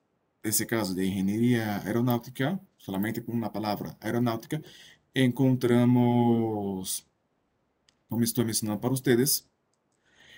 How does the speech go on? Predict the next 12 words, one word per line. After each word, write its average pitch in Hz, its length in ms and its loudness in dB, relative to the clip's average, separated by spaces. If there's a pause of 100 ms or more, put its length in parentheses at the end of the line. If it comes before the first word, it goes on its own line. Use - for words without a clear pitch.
(100)
esos 123 300 2
artículos, - 460 -6
¿ok? 117 120 -4
Entonces, 151 500 -2
desde 127 320 2
la 110 140 -2
biblioteca 107 500 -4
digital, 147 520 -2
como 104 220 -8
estoy 101 200 -10
mostrando 101 460 -8
aquí 101 280 -8